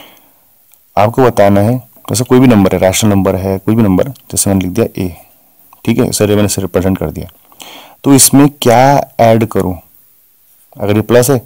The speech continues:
तो भाई माइनस का नंबर ऐड कर दो, ये कितना आ जाएगा? ज़ीरो। अगर माइनस का कोई नंबर दे रखा है तो इसमें क्या ऐड करूं? भैया प्लस का नंबर तो ऐड करोगे,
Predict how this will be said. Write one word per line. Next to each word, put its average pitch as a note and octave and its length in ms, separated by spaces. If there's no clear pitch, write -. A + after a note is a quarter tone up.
तो - 60
भाई G2+ 140
माइनस F2+ 420
का - 140
नंबर G#2 380
ऐड G#2+ 180
कर A2 200
दो, C3+ 160
ये G2 80
कितना G#2+ 360
आ G#2 40
जाएगा? A2+ 400
ज़ीरो। G2 360
अगर B2 260
माइनस G2 400
का B2+ 140
कोई B2+ 140
नंबर A#2+ 320
दे A#2+ 100
रखा A#2+ 280
है F#2+ 140
तो A#2+ 120
इसमें C3 220
क्या F#2 300
ऐड B2 220
करूं? A2+ 280
भैया F#2+ 340
प्लस G2+ 200
का G2+ 100
नंबर G2 260
तो G2 80
ऐड F#2 160
करोगे, G#2 340